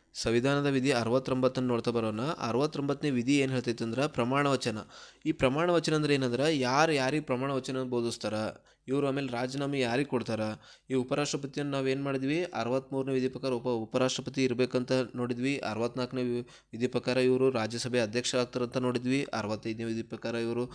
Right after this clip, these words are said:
ಸ್ಥಾನ ತುಂಬಬೇಕು, ಉಪರಾಷ್ಟ್ರಪತಿ ಅವರು ಖಾಲಿ ಆದಾಗ ರಾಷ್ಟ್ರಪತಿ ಅವ್ರ ಸ್ಥಾನ ತುಂಬ್ತಾರಂತ ನೋಡಿದ್ವಿ.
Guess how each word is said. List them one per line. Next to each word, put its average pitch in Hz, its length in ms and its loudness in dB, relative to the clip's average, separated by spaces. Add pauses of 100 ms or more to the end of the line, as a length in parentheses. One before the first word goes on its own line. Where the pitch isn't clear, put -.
(220)
ಸ್ಥಾನ 127 260 -2
ತುಂಬಬೇಕು, 127 520 -2
ಉಪರಾಷ್ಟ್ರಪತಿ 123 600 -4
ಅವರು 123 240 2
ಖಾಲಿ 120 300 0
ಆದಾಗ 120 280 0
ರಾಷ್ಟ್ರಪತಿ 123 520 -2
ಅವ್ರ 123 100 0
ಸ್ಥಾನ 117 240 -4
ತುಂಬ್ತಾರಂತ 120 520 -2
ನೋಡಿದ್ವಿ. 120 500 0